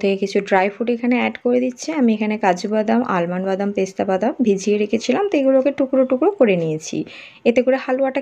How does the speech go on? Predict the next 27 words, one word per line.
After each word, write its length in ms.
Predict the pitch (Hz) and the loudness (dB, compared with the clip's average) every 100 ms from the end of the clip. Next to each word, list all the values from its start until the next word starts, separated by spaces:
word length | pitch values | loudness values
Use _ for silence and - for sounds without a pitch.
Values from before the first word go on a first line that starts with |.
| - | -2
খেতে 180 | 240 254 | -2 0
বেশ 120 | 349 - - | -2 -4 -4
ভালোই 300 | 208 180 160 151 | -2 0 0 -2
লাগবে। 320 | 135 - - - - - - - | -4 -6 -8 -8 -16 -20 -20 -4
তো 40 | - | 2
এইভাবে 260 | 262 269 277 269 | 4 4 4 4
যখন 180 | 269 277 - | 2 2 4
সব 120 | 277 247 | 2 4
ড্রাই 160 | 269 269 | 2 2
ফ্রুটটা 300 | 285 262 285 262 | -2 -2 0 2
দেওয়া 180 | 262 277 | 2 2
হয়ে 160 | 294 294 | -2 0
যাবে, 200 | 294 392 - - - - - | -2 -2 -12 -20 -20 -20 -2
ঠিক 120 | 240 233 | -2 2
ওই 80 | 247 233 | 2 4
চামচের 420 | 254 240 247 262 - | 2 2 2 0 2
সাহায্যে 280 | 262 254 330 | 0 2 0
এটাকে 220 | 196 190 190 | 0 0 -2
একটু 140 | - 202 | -2 -4
ভালোভাবে 420 | - 208 220 240 240 | 0 0 2 2 2
এই 80 | 214 | 4
গরম 200 | 196 202 208 | 2 2 0
গরম 180 | 214 220 220 | 0 0 0
অবস্থাতেই 460 | 214 220 226 392 494 - _ 190 | -2 -2 0 2 2 -2 _ -4
একটু 180 | 196 440 - - - | 0 -2 -2 -18 -2
চেপে 240 | 233 226 220 | 0 2 2
চেপে 200 | 233 370 | 2 2